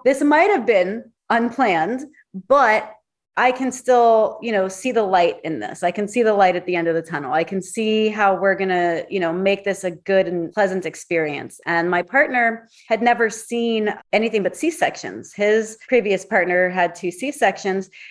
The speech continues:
So I thought, "Oh, cool. So he'll get to experience a water birth with me and see what other birth is like."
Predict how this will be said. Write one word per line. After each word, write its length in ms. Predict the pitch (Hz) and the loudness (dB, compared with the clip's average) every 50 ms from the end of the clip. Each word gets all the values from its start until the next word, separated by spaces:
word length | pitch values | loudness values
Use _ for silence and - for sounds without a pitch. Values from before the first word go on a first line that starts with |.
| - _ | -20 _
So 180 | - 277 269 | 0 4 4
I 120 | 277 277 277 | 4 4 2
thought, 240 | 277 285 285 - - | 2 2 0 2 2
"Oh, 180 | 370 403 392 - - | 0 0 0 -2 -4
cool. 320 | - 381 403 359 262 220 | -4 0 2 2 2 0
So 240 | 214 - 262 254 262 | 2 2 4 4 4
he'll 240 | 254 285 339 359 311 | 4 4 2 2 2
get 160 | 370 - - | -2 -6 -6
to 180 | - 320 320 | -4 -2 -2
experience 680 | 294 302 - - - - 277 277 277 277 277 269 254 262 | -2 -4 -6 -12 -6 0 2 2 2 2 2 0 0 -2
a 60 | 254 | 0
water 360 | 233 226 226 226 240 254 254 | 2 2 2 4 4 2 2
birth 320 | - 240 240 240 240 240 202 | 2 4 2 2 2 2 2
with 200 | 240 240 233 233 | 0 0 2 -2
me 300 | 240 233 233 233 240 233 | -6 -6 -4 -4 -2 -2
and 220 | 214 202 185 180 | -2 -2 -4 -4
see 160 | - 277 277 | -2 -2 2
what 160 | 277 269 262 - | 4 4 4 4
other 260 | - 240 226 254 254 | 2 2 2 2 2
birth 300 | - 233 233 233 233 247 | 4 4 2 4 4 2
is 160 | 247 208 214 | 0 0 0
like." 420 | 220 214 214 214 220 220 220 220 | 0 2 4 4 4 2 2 -2